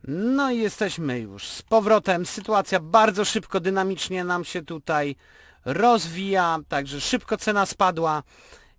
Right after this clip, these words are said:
Zobaczcie, co się wydarzyło. W tej chwili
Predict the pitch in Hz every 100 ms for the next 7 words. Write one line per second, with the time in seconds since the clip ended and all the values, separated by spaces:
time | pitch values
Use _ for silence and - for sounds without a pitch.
0 | - 120 131 214 190 185 - - 165 151
1 | 143 - _ _ - 214 214 - 175 156
2 | 156 - _ - 120 120 156 196 180 165
3 | 127 101 - - - - - - - 262
4 | 269 - - 208 202 202